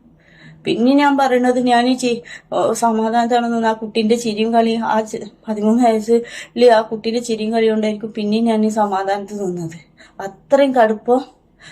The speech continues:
ആ താത്തന്നെ നമ്മൾ ചെയ്തിട്ടുണ്ട്. അപ്പൊ ആരും അവനാൻ്റെ ആൾക്കാരോടെ പണിക്ക് പോകണ്ട, വീട്ടു ജോലിക്ക്.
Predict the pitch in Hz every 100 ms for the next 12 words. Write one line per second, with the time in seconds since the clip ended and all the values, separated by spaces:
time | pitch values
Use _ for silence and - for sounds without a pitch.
0 | - - 196 208 196 196 220 226 208 202
1 | 208 208 175 - - 196 - - - _
2 | _ _ _ - - - - 196 190 208
3 | 226 247 294 339 - _ - 180 196 226
4 | 269 262 220 214 214 214 214 220 196 170
5 | - 180 180 160 156 180 175 165 175 160
6 | -